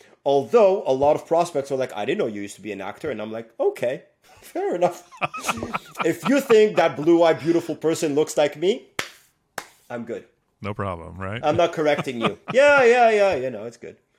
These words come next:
Speaker 1: We're getting into the C T O work now, you know. Um, but that's it. And I help a ton of people all the time. I like it. And, and if someone needs my help,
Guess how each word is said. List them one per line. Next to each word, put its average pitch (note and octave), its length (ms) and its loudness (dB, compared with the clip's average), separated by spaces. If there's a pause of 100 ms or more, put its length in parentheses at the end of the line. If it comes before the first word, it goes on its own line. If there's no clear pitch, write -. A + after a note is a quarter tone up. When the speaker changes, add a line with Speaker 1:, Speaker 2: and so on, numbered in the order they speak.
(140)
Speaker 1:
We're D#3+ 140 0
getting E3+ 220 2
into D#3+ 160 -2
the C#3 80 -4
C C3+ 180 -6
T B2 160 -8
O A2 60 -4
work G#2+ 280 -8
now, F2 300 -16
you A2+ 220 -14 (480)
know. G3+ 320 -14 (480)
Um, B2+ 420 2
but E3+ 140 2
that's G#3 160 4
it. F4 140 -4 (1040)
And C3 120 -2
I C#3 80 0
help D3+ 240 2
a D3+ 60 -2
ton D#3 180 2
of D#3 80 -2
people D3+ 300 -6
all G#2+ 140 -6
the A#2+ 100 -6
time. C3 320 -4 (160)
I A2+ 80 -8
like B2+ 220 -4
it. A2 280 -10
And, G#2+ 520 -8 (120)
and A2 240 -8
if A2 120 -8
someone D3 300 -2
needs B2 200 -6
my B2+ 140 -2
help, B2 400 -2